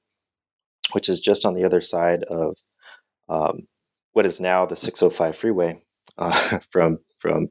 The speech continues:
Pico Rivera. It's sort of in this unincorporated, uh, area of Whittier.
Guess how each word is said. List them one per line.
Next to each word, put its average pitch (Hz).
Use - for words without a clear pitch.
Pico -
Rivera. 85
It's -
sort 139
of 123
in 117
this 104
unincorporated, 90
uh, 85
area 87
of 80
Whittier. 82